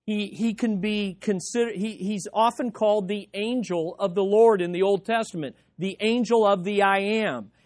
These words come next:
And he appears in human form. We, it's really, it's not described in detail, but the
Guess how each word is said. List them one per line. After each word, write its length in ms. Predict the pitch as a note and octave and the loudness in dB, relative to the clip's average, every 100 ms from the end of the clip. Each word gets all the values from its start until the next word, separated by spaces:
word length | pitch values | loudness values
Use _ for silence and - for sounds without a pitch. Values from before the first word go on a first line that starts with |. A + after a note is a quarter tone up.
| _ | _
And 140 | F3+ G3 | -2 2
he 200 | A3+ A3 | 4 4
appears 680 | E3+ - B3+ B3+ B3+ B3 - | 2 -4 -2 0 -2 -4 -4
in 220 | A3+ G#3 | -2 -2
human 540 | - A#3 B3+ B3 A#3+ A3+ | 0 2 2 2 -2 -2
form. 340 | A#3+ A#3+ A3+ | 2 4 4
We, 180 | G#3+ F#3 E3+ - _ | 0 -2 -8 -16 _
it's 400 | G#3 F#3+ G#3 - | 0 4 2 2
really, 540 | F#3 B3+ C#4 C4+ A#3 - _ _ - | 2 4 6 4 -2 -6 _ _ 0
it's 220 | G3 G3 | 0 4
not 280 | A#3 B3+ A#3 | 4 4 2
described 800 | A3+ - - G#3+ A3+ B3 A#3+ G#3 | -2 -2 2 6 6 6 2 0
in 200 | F3 D#3+ | 0 0
detail, 640 | A3+ A#3+ - A#3+ B3 B3+ _ _ E3 | -2 -4 -2 -2 -2 -4 _ _ -8
but 500 | E3 A3 G#3+ F3+ F#3 | 2 4 4 -4 -4
the 320 | G#3+ G3+ | -4 -4